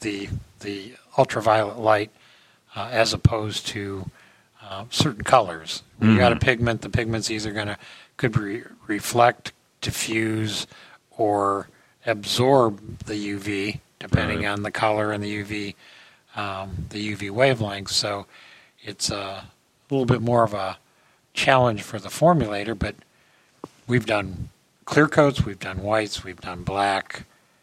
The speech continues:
Speaker 1: Um, haven't had
Speaker 2: Metallics.
Speaker 1: We've done metallics, yeah, we've done so,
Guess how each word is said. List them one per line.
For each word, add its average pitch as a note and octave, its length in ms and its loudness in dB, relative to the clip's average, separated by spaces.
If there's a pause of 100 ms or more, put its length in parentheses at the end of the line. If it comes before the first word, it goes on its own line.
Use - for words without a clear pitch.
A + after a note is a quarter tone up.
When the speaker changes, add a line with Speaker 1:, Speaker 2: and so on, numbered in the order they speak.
(320)
Speaker 1:
Um, - 320 -20 (420)
haven't F#3+ 260 4
had D#3 140 0
Speaker 2:
Metallics. G#2+ 360 -6 (240)
Speaker 1:
We've C#3+ 140 -4
done D#3+ 180 2
metallics, D#3 680 0
yeah, D#3 140 0
we've A2+ 140 -4
done C#3 160 -2
so, B2+ 180 -6